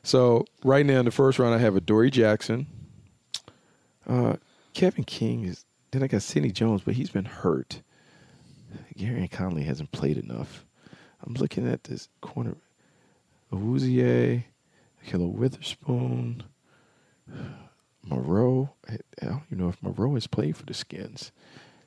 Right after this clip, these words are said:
Shaquille Griffin, Cameron Sutton,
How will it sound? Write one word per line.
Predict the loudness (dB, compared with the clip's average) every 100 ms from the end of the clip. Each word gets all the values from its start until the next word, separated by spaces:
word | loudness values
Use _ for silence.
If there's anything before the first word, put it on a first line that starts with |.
| _ -12
Shaquille | -6 -4 0 -2 -2
Griffin, | 0 0 0 -2 -2 -4 -8 -10 -14 -18 _ _ _ _ _ _ _ _ -8
Cameron | -2 -2 -2 -8
Sutton, | -4 0 2 0 -2 -6